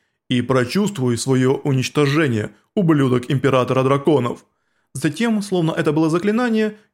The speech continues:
Кюр Элим начал бежать, давя зомби на своих ногах. Но это его нисколько не замедлило. Летающие между ними дьяволы войны попали под его атаку и были далеко отброшены. Хоть это и не убило их,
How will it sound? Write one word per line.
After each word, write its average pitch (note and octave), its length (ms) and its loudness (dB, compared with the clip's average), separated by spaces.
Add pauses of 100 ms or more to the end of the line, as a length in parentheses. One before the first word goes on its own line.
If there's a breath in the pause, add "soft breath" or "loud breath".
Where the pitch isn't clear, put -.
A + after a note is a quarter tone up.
Кюр G#3+ 160 0
Элим E3 380 0
начал C#3+ 260 0
бежать, C#3+ 560 -2
давя F3 240 0
зомби F3 320 -2
на B2+ 120 -2
своих C3 320 -2
ногах. D3 480 -2 (520)
Но A#3 340 -2
это F3 200 -2
его F3 260 0
нисколько E3 480 -2
не C3+ 100 0
замедлило. B2+ 640 -2 (320)
Летающие C#3 520 0
между C3+ 220 0
ними C#3 240 0
дьяволы C3+ 440 2
войны A3 320 0
попали F3 360 -2
под E3+ 160 -2
его F#3 180 0
атаку C#3 520 -2 (260 loud breath)
и C4 100 -2
были G3+ 240 2
далеко D#3+ 320 0
отброшены. C#3 580 -2 (360)
Хоть C#3 220 -2
это C#3+ 260 0
и C#3 120 2
не D3+ 100 0
убило G#3 360 0
их, A#2+ 360 -4